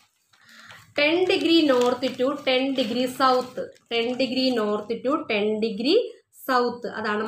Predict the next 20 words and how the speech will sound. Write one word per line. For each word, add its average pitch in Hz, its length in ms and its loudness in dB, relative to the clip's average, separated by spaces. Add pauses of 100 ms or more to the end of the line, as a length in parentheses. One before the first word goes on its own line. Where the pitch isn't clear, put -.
മധ്യകാല 202 840 0 (180)
രേഖാ 202 340 -2 (100)
കാലാവസ്ഥ. 185 580 -4 (120)
അപ്പോൾ 285 200 -6
ഇതിൽ 302 140 0 (440)
മൂന്ന് 339 240 0 (100)
കാലാവസ്ഥാ 233 600 0 (100)
മേഖലകളെയാണ് 214 680 -2
പ്രധാനമായിട്ട് 202 600 -4
പഠിക്കുന്നത്. 190 500 -2 (480)
മധ്യരേഖാ 262 760 2 (120)
കാലാവസ്ഥ, 196 640 -2 (420)
ഉഷ്ണ - 340 -10 (160)
മരുഭൂമി, 196 640 0 (140)
പിന്നെ 269 200 -4 (440)
തുന്ദ്രമേഖല. 277 840 0 (320)
ഈ 359 40 2 (200)
മൂന്ന് 285 360 2 (100)
മേഖലയിലുമുള്ള 214 880 0 (640)
അക്ഷാംശ 240 460 -4